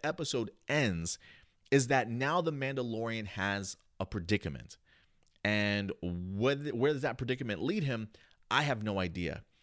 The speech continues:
But I, I love the direction that this series could now potentially take. I, I was blown away. I truly was. Able to get me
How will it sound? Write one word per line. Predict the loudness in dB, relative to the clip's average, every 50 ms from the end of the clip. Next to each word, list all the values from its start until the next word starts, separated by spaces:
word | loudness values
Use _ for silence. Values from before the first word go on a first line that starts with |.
| _ _ -8
But | -6 0 4 6 6
I, | 6 4 0 -2 -4 _ _ 2
I | 4 4
love | 6 6 4 4 2 0 0 0 0
the | -2 -2
direction | 0 0 0 0 0 0 0 0 0 0 -2 -2 -2 -4 -6 -8 -12 _ _ _ _ _ _ -4
that | 0 0 0 0 0
this | -4 -2 -2
series | 0 0 2 2 2 2 0 0 -2 -4 -6 -8 _ -20 -20 _ -4
could | -2 0 0
now | 2 0 0
potentially | 0 -2 -4 -4 -2 -4 -4 -4 -4 -4
take. | -4 -2 -2 -4 -4 -4 -2 0
I, | 0 0 0 -2 _ -2
I | 2 4 4 4
was | 2 0 -2
blown | -2 -4 -4 -4
away. | -2 -2 -2 -4 -4 -6 -14 -12 -4
I | -2 -2 -2
truly | -2 -2 -4 -2 0
was. | 2 2 2 2 2 0 -6 _ _ _ _ _ _ _ _ _ -20 _ _ _ _ _ _ _ _ _ _ _ _ _ _ _ _ _ _ _ _ _ _ _ _ _ _ _ _ _ _ _ _ _ _ _ _ 4
Able | 4 6 6 6 4
to | 4
get | 2 2 -2 -2 -2
me | -2 -2 -2 -4 -8